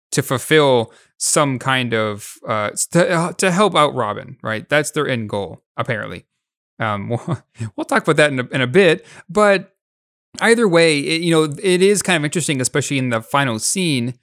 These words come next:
or one of the final scenes when they're all trying to chase down Robin, how everyone has, like, a pair almost, right? Because you've got, uh, Captain Kitty and his s-, uh, sock puppet,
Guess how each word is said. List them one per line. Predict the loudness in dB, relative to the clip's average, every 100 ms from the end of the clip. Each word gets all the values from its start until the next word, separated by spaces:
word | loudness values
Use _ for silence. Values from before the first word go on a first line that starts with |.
| _ _ -2
or | 0
one | 2 2
of |
the | 2
final | 0 -2 0
scenes | 0 0 -2 -2
when | -2
they're | 0
all | 0 0
trying | -2 -4
to | -4
chase | -6
down | -2 -4 0
Robin, | 0 0 -2 -8 -14 -2
how | 0
everyone | 2 2 2 0
has, | -2
like, | -2
a | -6
pair | -4 -2 -2 -4
almost, | -8 -10 -12 -8
right? | -6 -6 -12 _ -6
Because | 0 2
you've | 0 2
got, | 4 4 -2 -10 _ _
uh, | -2 0 0
Captain | 0 -2 0 -4 -6
Kitty | -4 -2 -2 -2
and | -4
his | -4 -6 -4 -6 -8 _ -8
s-, | -4 -4 -2
uh, | 0 0
sock | 2 0 -2
puppet, | -2 -2 -2 -4